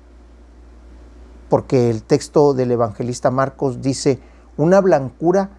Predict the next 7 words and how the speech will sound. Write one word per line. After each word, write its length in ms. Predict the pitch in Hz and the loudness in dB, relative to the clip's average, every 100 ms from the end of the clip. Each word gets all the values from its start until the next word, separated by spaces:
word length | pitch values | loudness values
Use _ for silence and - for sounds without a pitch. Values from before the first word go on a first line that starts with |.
| - - - | -20 -20 -16
que 180 | - 156 | 0 2
nadie 680 | 147 156 165 202 233 233 262 | 2 0 2 2 0 0 -2
puede 680 | 269 - - 190 190 185 208 | -2 -12 2 6 6 4 0
lograr 480 | 175 131 127 156 196 | -2 -6 -4 -6 -8
sobre 360 | - 147 123 | -10 -10 -8
la 100 | 110 | -10
tierra". 460 | 104 110 110 - | -12 -16 -16 -18